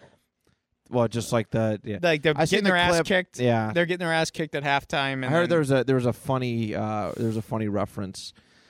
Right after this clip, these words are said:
Speaker 2: Yeah, that
Speaker 1: Yeah.
Speaker 2: was, that actually got me to, to, to cackle out loud. That was pretty good
Speaker 1: <laughs>
Speaker 2: with, uh,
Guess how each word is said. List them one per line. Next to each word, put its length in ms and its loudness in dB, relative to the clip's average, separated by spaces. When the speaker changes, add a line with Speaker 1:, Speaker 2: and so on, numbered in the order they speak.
Speaker 2:
Yeah, 340 0
that 160 0
Speaker 1:
Yeah. 60 -2
Speaker 2:
was, 220 -2
that 200 0
actually 320 -4
got 260 -2
me 120 -4
to, 260 -4
to, 240 -4
to 100 -10
cackle 420 -4
out 140 -4
loud. 260 -8
That 80 -6
was 140 -8
pretty 200 -6
good 300 -8
Speaker 1:
<laughs> 440 -20
Speaker 2:
with, 240 -2
uh, 160 0